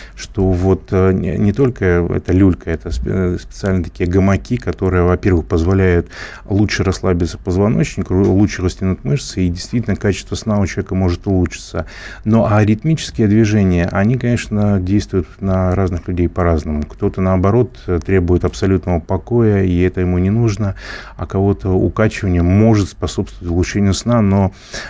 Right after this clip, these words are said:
а, пока это, так скажем, тема еще не очень хорошо исследована у взрослых.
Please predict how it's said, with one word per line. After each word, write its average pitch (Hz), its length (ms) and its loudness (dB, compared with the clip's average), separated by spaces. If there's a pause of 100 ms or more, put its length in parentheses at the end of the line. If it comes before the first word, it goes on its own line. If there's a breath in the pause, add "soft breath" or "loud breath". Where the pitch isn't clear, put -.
а, 87 340 4
пока 101 400 0
это, 85 1120 4
так 87 120 -8
скажем, 82 320 -4
тема 90 380 2
еще 87 360 -2
не 92 140 2
очень 92 280 2
хорошо 87 360 -4
исследована 82 560 -2
у 92 60 4
взрослых. 85 440 2